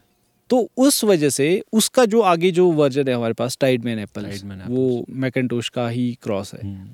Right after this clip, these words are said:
Speaker 1: तो वो हमने सेल किया है। लोगों ने, मतलब, वो सिर पे मार देते हैं हमारे कि "खट्टा सेब
Speaker 2: खट्टा
Speaker 1: कौन
Speaker 2: सेब।
Speaker 1: बेचता है?"
Speaker 2: Exactly।
Speaker 1: आप उस सेब को दो दिन के लिए कमरे के अंदर रखो, मैं आपको गारंटी दे रहा हूँ,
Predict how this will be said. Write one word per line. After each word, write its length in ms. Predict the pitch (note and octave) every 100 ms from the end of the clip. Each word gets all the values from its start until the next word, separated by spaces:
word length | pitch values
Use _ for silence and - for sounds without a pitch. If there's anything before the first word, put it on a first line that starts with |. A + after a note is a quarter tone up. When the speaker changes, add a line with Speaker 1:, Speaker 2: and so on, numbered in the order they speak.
| - _ - _ _ _ _ _ _ -
Speaker 1:
तो 100 | D3+
वो 220 | E3+ A3+
हमने 220 | G3+ G3
सेल 260 | - C3+ C3
किया 220 | G2+ F2+
है। 140 | D#3+
लोगों 320 | G3+ E3+ E3+
ने, 160 | F3+ F#3+ E3 - - -
मतलब, 160 | D3 F3
वो 360 | F#3 F3+ D#3+ - B2+ - -
सिर 220 | - E3+
पे 120 | G3
मार 220 | F#3 E3+
देते 260 | C3+ B2 A#2+
हैं 60 | A#2
हमारे 280 | G#2+ G2 G#2+ _ _ _ _ _ _ _ _
कि 80 | -
"खट्टा 360 | - A#3+ - C4+
सेब 140 | B3
Speaker 2:
खट्टा 140 | A3+ G#3
Speaker 1:
कौन 100 | F3+
Speaker 2:
सेब। 60 |
Speaker 1:
बेचता 280 | C#3+ A#2 A#2
है?" 160 | A2 - _ A#2+
Speaker 2:
Exactly। 400 | G#2+ A#2+ G#2 A2 - _ _ _ - -
Speaker 1:
आप 240 | D#3+ A3+ -
उस 200 | A3+ -
सेब 240 | G3+ F#3
को 240 | E3+ F3+
दो 260 | E3+ D3 E3+
दिन 180 | E3+ D#3+
के 80 | D#3
लिए 120 | D3+
कमरे 280 | D3 C#3+ C3+
के 80 |
अंदर 220 | C3 A#2 A2+
रखो, 400 | - A2+ A2 A#2 _ -
मैं 160 | D3+ F#3
आपको 240 | F3 F#3
गारंटी 400 | D3+ D3+ E3 F#3+
दे 140 | E3
रहा 120 | B2 G#2
हूँ, 180 | C3+